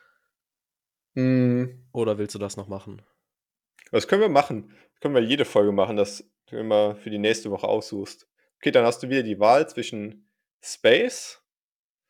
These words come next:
Speaker 1: und als zweites Thema nehmen wir Metaverse.
Speaker 2: Dann, weil ich's letzte Woche quasi verschmäht habe, würd ich sagen, für nächste Woche Space.
Speaker 1: Klingt gut.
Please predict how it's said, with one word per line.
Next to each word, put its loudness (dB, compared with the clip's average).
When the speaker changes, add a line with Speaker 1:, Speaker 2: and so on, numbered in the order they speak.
Speaker 1:
und -2
als -4
zweites 0
Thema 0
nehmen -2
wir 4
Metaverse. 0
Speaker 2:
Dann, -4
weil -2
ich's -8
letzte -6
Woche -2
quasi -2
verschmäht -6
habe, -6
würd -8
ich -14
sagen, -6
für -12
nächste -8
Woche -10
Space. -12
Speaker 1:
Klingt 2
gut. 0